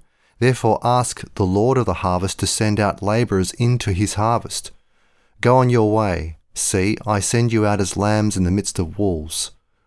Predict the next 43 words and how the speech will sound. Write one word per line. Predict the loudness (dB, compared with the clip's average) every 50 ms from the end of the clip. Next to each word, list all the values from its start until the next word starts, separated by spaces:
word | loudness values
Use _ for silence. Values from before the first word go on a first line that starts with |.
| _ _ -2
Luke | -2 -2 -2 -2
ten, | -4 -2 0 0 0
verses | 0 -2 -2 -2 -4 -6
two | -4 -4 -4 -4
to | -4 -4
three. | -6 -8 -4 -4 -4 -4 -4 -6 -10 -14 _ _ _ _ _ _ _ _ _ _ _ 0
You | 2
must | 2 2 2 0
become | -2 -2 0 0 0 0
skilled | 0 -2 -4 0 2 2 4 4 2 2
in | 0
the | 0 2
art | 2 0 0 -2 -4
of | -8 -12 -6
casuistry, | -2 0 0 0 -2 -2 -4 -4 -4 -6 -8 -8 -6 -6 -6 -8 -10 -14 _ _ _ _ 0
you | 0
must | 0 0 0 0 0
learn | 2 2 2 2 2
how | 0 0 0
to | 0
apply | -2 -2 -2 -4 0 0 0 0
the | 0 -2
general | -2 0 0 0 0 -2
principles | -2 -4 -4 -4 -4 -4 -6 -6 -4 -4 -2 -2
that | -2 -2
you | -2 -4
find | -4 -2 -2 0 0 2 2 0
in | 0 -2
the | -2 -2
specific | -2 -6 -6 -6 -6 -4 -4 -2 -2 -4 -4 -6
text | -8 -4 -4 -4 -4 -4 -4 -6
of | -4 -2
the | -2 -2
Bible | -2 -2 0 0 0 -2 -2 -4 -4 -4 -8 -14 _ _ _ _ _ -4
to | -4 -4
specific | 0 0 -2 -2 0 0 0 0 2 0
intellectual | 0 0 0 0 -2 -2 -2 -4 -6 -6
problems | -2 -2 -2 0 0 0 0 0 0 0
and | 0 0
economic | 0 -2 -2 -2 -2 -2 -4 -6
practices | -4 -4 -4 -4 -4 -6 -8 -6 -4 -2 -2
around | 0 0 0 0 0 0 0 -2 -2
you. | -2 -4 -4